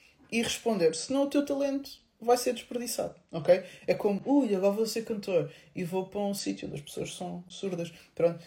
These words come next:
Não, é, é, é, é complicado, não é? Quando somos tão obtusos que só pensamos no que temos dentro de nós e não pensamos no que está à nossa volta, ok? Nós temos que conseguir estar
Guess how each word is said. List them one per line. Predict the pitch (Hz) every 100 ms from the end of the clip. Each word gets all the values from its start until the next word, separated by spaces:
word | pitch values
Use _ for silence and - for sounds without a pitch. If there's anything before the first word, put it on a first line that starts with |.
| - -
Não, | 190
é, | -
é, | - 240 254 240 262 -
é, |
é | 240
complicado, | 269 262 269 226 233 277 269 202
não | 190
é? | 185
Quando | 190 220 202 170 156 151 _ _ _ _ _ -
somos | - 226 214
tão | 294 277
obtusos | 269 - 226 185 175
que | -
só | - 294
pensamos | 349 302 320 277
no | 233 226
que |
temos | - 208 185
dentro | 196 185 180
de | 175
nós | 170 156 - -
e |
não | 220 285 294
pensamos | 294 294 311 285
no | 269
que | 269
está | - 277
à | 247
nossa | 240 247
volta, | 233 202 - - _ _
ok? | - 165 151 - - - - -
Nós | 196
temos | - 302
que | -
conseguir | - 269 - 233
estar | 220 -